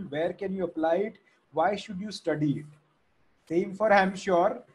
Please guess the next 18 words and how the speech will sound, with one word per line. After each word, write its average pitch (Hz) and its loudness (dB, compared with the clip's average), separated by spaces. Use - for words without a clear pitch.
you 165 -6
can 185 -4
apply 170 -2
to 214 -8
many 220 -4
other 165 2
subjects. - -12
Formal 175 2
languages 185 0
and 190 -2
automata 170 -2
theory, 135 -8
flat, 156 2
another 147 -4
subject 127 -12
that 165 -10
most 175 -8
teachers 185 -12